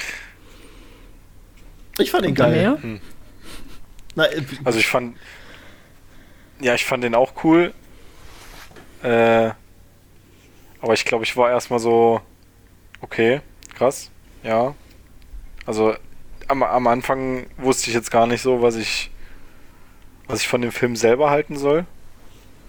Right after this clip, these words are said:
Speaker 3: Also jetzt nicht negativ, sondern das war einfach so, okay, da muss man jetzt erstmal, äh, drüber nachdenken,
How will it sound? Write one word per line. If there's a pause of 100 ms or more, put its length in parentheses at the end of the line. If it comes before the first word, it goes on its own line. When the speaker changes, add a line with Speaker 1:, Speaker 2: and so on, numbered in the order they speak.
(520)
Speaker 3:
Also
jetzt
nicht
negativ,
sondern
das
war
einfach
so,
okay,
da
muss
man
jetzt
erstmal,
äh,
drüber
nachdenken,